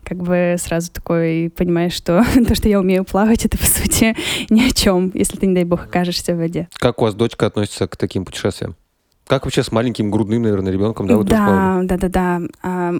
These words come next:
Speaker 1: мы, на самом деле, стартовали совместные поездки, когда ей было семь месяцев. То есть она ещё совсем маленькая была. И на удивление, на удивление, наоборот, то есть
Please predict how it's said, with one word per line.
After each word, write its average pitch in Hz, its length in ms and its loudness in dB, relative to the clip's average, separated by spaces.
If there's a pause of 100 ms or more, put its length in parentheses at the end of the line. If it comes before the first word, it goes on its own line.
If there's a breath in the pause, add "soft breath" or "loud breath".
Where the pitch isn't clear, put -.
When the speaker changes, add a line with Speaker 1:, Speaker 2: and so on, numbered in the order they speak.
Speaker 1:
мы, 202 240 0
на 269 140 2
самом 220 200 0
деле, 226 160 2
стартовали 196 840 -2 (340)
совместные 202 600 -2
поездки, 190 400 -4
когда 185 180 -2
ей 185 80 0
было 175 160 -2
семь 175 200 -6
месяцев. 233 360 -4 (720 loud breath)
То 190 60 0
есть 185 120 0
она 185 120 2
ещё 175 100 0
совсем - 240 0
маленькая 220 360 2
была. 175 200 2 (240)
И 240 140 6
на 220 160 6
удивление, 196 460 4
на 233 100 4
удивление, 196 640 2 (120)
наоборот, 196 800 2 (220)
то 208 100 4
есть 185 280 0